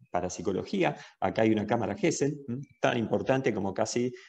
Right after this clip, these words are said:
creo que es la segunda que hay en la ciudad de Mar del Plata, y eso permite la transferencia de esos conocimientos y compartirlas, ¿eh? Pequeños logros para cada unidad, como han sido lograr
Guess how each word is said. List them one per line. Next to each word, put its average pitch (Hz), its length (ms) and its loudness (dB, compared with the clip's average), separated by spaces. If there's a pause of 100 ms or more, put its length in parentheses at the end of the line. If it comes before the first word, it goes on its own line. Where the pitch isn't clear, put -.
(120)
creo 104 180 2
que 104 80 -2
es 98 60 0
la 98 80 0
segunda 104 400 0
que 101 100 -2
hay 104 40 0
en 101 60 2
la 95 80 0
ciudad 95 180 2
de 92 60 0
Mar 92 100 -2
del 101 100 2
Plata, 170 320 4
y 107 220 2
eso 101 400 0
permite 101 580 2
la 98 100 0
transferencia 101 540 -2
de 98 60 0
esos 92 140 -8
conocimientos 98 600 -4
y 90 60 -4
compartirlas, 123 760 -2 (280)
¿eh? 113 200 0 (300)
Pequeños 127 420 2
logros 120 380 6
para 101 160 4
cada 104 220 4
unidad, 107 320 4
como 98 200 0
han 95 80 -4
sido 101 280 0
lograr 101 420 2